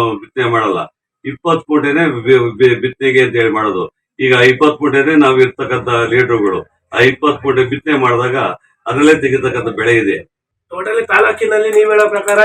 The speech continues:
Speaker 2: ಜೆ ಡಿ ಎಸ್ ಇನ್ನು ಭದ್ರ ಬುನಾದಿಯಾಗಿದೆ. ಇದು ಬಿತ್ತನೆ ಭತ್ತದ ರೀತಿ ಮೇ-, ಮತ್ತೊಮ್ಮೆ ಚಿಗುರೊಡೆಯುತ್ತೆ ಅಂತ ಹೇಳ್ತಾ ಇದ್ರ?
Speaker 1: ಸತ್ಯವಾಗ್ಲೂ ಅದ್ರಲ್ಲಿ ಅನುಮಾನನೇ ಇಲ್ಲ. ಯಾಕೆ ಅಂತಂದ್ರೆ ಮೊದಲಿನಿಂದಲೂ ಎಚ್ ನಿಂಗಪ್ಪನವರ ಕಾಲದಿಂದಲೂ ಅದು ನಮ್ಮ ಜೆ ಡಿ ಎಸ್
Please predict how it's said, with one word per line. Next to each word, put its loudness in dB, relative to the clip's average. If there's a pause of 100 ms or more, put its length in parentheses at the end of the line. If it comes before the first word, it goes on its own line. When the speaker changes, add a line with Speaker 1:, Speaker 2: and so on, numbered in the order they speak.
Speaker 2:
ಜೆ 2
ಡಿ 0
ಎಸ್ 0
ಇನ್ನು 0
ಭದ್ರ -2
ಬುನಾದಿಯಾಗಿದೆ. 0 (720)
ಇದು 2 (420)
ಬಿತ್ತನೆ 0 (560)
ಭತ್ತದ -4
ರೀತಿ 2
ಮೇ-, 0
ಮತ್ತೊಮ್ಮೆ -2
ಚಿಗುರೊಡೆಯುತ್ತೆ 0
ಅಂತ -2
ಹೇಳ್ತಾ 2
ಇದ್ರ? -2
Speaker 1:
ಸತ್ಯವಾಗ್ಲೂ 0
ಅದ್ರಲ್ಲಿ 0
ಅನುಮಾನನೇ 2
ಇಲ್ಲ. 0 (480)
ಯಾಕೆ -4
ಅಂತಂದ್ರೆ -2
ಮೊದಲಿನಿಂದಲೂ 0
ಎಚ್ -2
ನಿಂಗಪ್ಪನವರ -2
ಕಾಲದಿಂದಲೂ -6 (600)
ಅದು 0
ನಮ್ಮ -2 (420)
ಜೆ 2
ಡಿ 0
ಎಸ್ -4